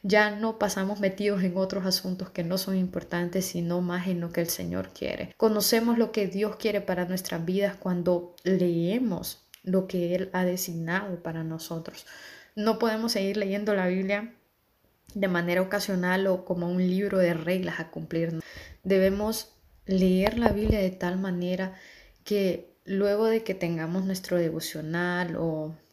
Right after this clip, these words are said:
ese tiempo de intimidad con el Señor, realmente algo cambia en nosotros. Además de eso, para poder detenernos y durante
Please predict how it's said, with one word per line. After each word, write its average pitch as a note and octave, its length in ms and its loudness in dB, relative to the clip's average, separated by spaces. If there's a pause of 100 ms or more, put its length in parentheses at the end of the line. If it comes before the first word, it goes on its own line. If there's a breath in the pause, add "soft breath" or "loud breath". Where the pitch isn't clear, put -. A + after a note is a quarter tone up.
(120)
ese F#3 220 -2
tiempo F#3 400 -2
de F3+ 100 2
intimidad E3 540 -4
con F3+ 200 -6
el F3 120 -4
Señor, E3+ 480 -6
realmente F3+ 880 -2
algo F#3+ 400 -4
cambia G3+ 460 -2
en E3 160 0
nosotros. - 640 -10 (560 loud breath)
Además G3+ 400 2
de A3+ 160 4
eso, A#3 200 2
para G#3 280 -2
poder F#3 400 2
detenernos F#3 1080 -2 (120)
y F3+ 240 0
durante G3 760 0